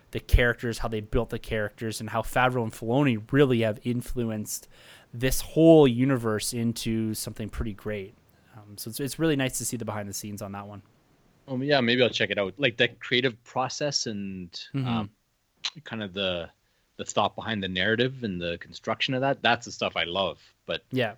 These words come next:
Speaker 2: yeah, like I said, I, I hate when, when they show you too much and it takes the magic away.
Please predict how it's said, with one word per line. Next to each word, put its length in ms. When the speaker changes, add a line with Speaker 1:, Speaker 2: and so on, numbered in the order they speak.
Speaker 2:
yeah, 80
like 160
I 20
said, 180
I, 240
I 40
hate 160
when, 500
when 140
they 80
show 160
you 140
too 160
much 240
and 180
it 140
takes 220
the 80
magic 380
away. 240